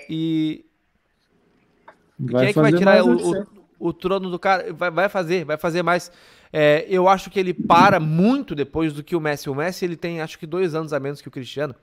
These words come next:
Speaker 1: E tem poucos gols a menos, inclusive. A média de gols do Messi é maior do que a do Cristiano. Mas eu acho que o Messi, mais novo que o, que o Cristiano, para antes que o Cristiano. Eu acho. Pela dedicação do cara.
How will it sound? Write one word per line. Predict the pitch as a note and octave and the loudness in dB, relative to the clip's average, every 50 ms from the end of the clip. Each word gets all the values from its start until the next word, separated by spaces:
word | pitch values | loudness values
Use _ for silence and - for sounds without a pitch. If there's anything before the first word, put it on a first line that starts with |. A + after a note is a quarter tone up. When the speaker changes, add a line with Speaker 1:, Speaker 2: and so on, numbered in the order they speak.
| _ _ - - - - - - - - _ - | _ _ -20 -20 -20 -20 -20 -20 -20 -20 _ -12
Speaker 1:
E | C3 C3 C3+ C3 C3 B2+ | -8 -6 -4 -4 -4 -6
tem | - D#3 D#3 | -6 -10 -10
poucos | D3+ - G3 G3 G3+ - G3+ D#3 | -2 0 0 0 0 0 -6 0
gols | D#3 F3 F#3 F3 | 2 2 2 2
a | F3+ E3+ | 0 -2
menos, | D3 C#3+ C#3 C3+ A#2+ B2 | -2 -2 -4 -6 -6 -12
inclusive. | B2+ - - A#2+ A#2+ A#2+ G#2+ A#2 | -16 -16 -14 -12 -12 -8 -8 -6
A | A2+ | -6
média | B2 C3+ C#3+ C#3+ | -4 -6 -6 -8
de | C#3+ C#3+ | -10 -8
gols | C#3+ D3 C#3 C3 | -8 -8 -6 -6
do | C3+ | -8
Messi | B2+ C3 C#3 - - | -8 -8 -10 -10 -8
é | C#3 | -6
maior | C3 C3 | -6 -6
do | C3 - | -6 -6
que | D3 | -8
a | C3+ | -8
do | C3 | -8
Cristiano. | - D3 C3 - - C3+ A#2+ G#2+ - - - - - | -10 -12 -12 -8 -8 -6 -6 -8 -10 -16 -20 -10 -2
Mas | D#3 D#3 D3 | -2 -2 0
eu | E3 F3 | 0 -2
acho | F3+ - - | -4 -4 -8
que | F#3+ G3 | -14 -16
o | F3+ - G3 | -14 -12 -8
Messi, | E3 E3+ E3+ E3 - - D3+ _ _ _ _ _ _ | -6 -6 -6 -6 -10 -14 -20 _ _ _ _ _ _
mais | - D#3+ F#3+ A3 A#3 A3 F3+ | -2 0 2 2 0 -2 -4
novo | E3+ F3 F3+ G#3 G#3+ F#3 F3+ | -4 -2 0 0 0 -2 -4
que | - E3+ | -14 -14
o, | D3 | -16
que | _ _ _ - E3 | _ _ _ -10 -10
o | D3+ C3+ | -10 -8
Cristiano, | - E3 D#3 - - D#3+ E3+ F#3 - | -8 -12 -12 -8 -6 -6 -6 -6 -8
para | - _ - - G3+ G3+ G#3+ A#3 A#3+ B3 B3+ C4 B3+ - _ _ _ - G3+ | -14 _ 4 8 10 10 10 10 8 6 2 2 -2 -16 _ _ _ -2 2
antes | F#3 F3+ E3+ E3+ - A3+ G#3+ - - - _ _ _ _ _ _ _ _ _ _ _ _ _ _ | 2 2 2 2 -4 -10 -12 -12 -18 -20 _ _ _ _ _ _ _ _ _ _ _ _ _ _
que | - F3+ | -2 -2
o | E3+ E3+ | -2 -2
Cristiano. | E3+ - F3 D#3+ - - A#2+ - _ _ _ _ - | -2 -6 -12 -12 -10 -10 -12 -12 _ _ _ _ -8
Eu | - E3+ F3 | -4 0 0
acho. | C#3+ A#2+ - - - _ _ - - - - - | 0 -2 -2 -12 -20 _ _ -20 -20 -18 -6 -2
Pela | F3 F3 F3+ E3 | 2 2 2 2
dedicação | F3+ F#3+ F#3+ F3 - F#3+ D#3+ - - G3+ A3 B3 | 2 -2 -2 -2 -4 -4 -4 -4 -8 -8 -8 -8
do | A#3 A3 | -10 -6
cara. | - - G#3+ A3+ G#3 - - | -4 -2 -2 -2 -4 -6 -10